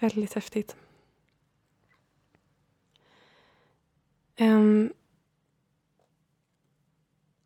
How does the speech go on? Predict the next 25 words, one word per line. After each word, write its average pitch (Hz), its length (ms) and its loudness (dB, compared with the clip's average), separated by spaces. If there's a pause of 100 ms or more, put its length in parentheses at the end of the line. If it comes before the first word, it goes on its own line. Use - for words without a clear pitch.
idag 247 440 6
så - 140 2
har 220 200 4
jag 196 460 0 (360)
tyvärr 208 440 0
avslutat 202 540 -4
min 196 240 0
kontakt - 680 -10 (160)
med 208 500 -2 (680)
psykolog 220 680 0
och - 280 -14 (200)
psykiater 220 640 -6 (480)
på - 120 -4
mottagning 208 400 -2
för 208 100 -6
unga 202 100 -2
vuxna. 220 340 -8 (1400)
Det 262 100 -6
är 214 280 0
en 208 300 2
stor 208 340 -2
sorg 214 440 -2
fortfarande, 214 640 -2
för - 120 -10
att - 260 -14